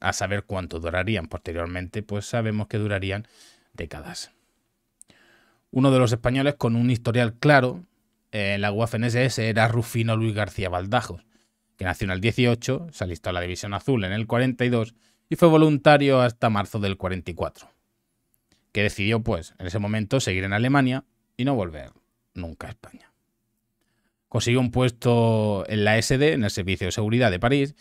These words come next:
y trabajó contra la resistencia francesa, que por entonces estaba, pues, vinculada directamente por la participación de muchísimos,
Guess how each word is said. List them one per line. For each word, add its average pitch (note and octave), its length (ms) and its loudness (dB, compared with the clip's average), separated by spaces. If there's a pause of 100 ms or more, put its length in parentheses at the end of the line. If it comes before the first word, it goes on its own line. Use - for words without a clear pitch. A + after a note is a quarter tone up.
(280)
y - 40 -6
trabajó E3 400 8
contra C#3 720 -2
la G2 180 0
resistencia A2 640 -2
francesa, A#2 640 -4 (160)
que A#2+ 80 -10
por B2+ 140 0
entonces G#2 520 -4 (600)
estaba, F#2 420 -2
pues, F2 280 -10 (1120)
vinculada G#2+ 560 0
directamente G2 580 -6
por G2 120 -4
la G2 80 0
participación G2 580 -6
de G#2+ 80 -4
muchísimos, G2+ 600 -8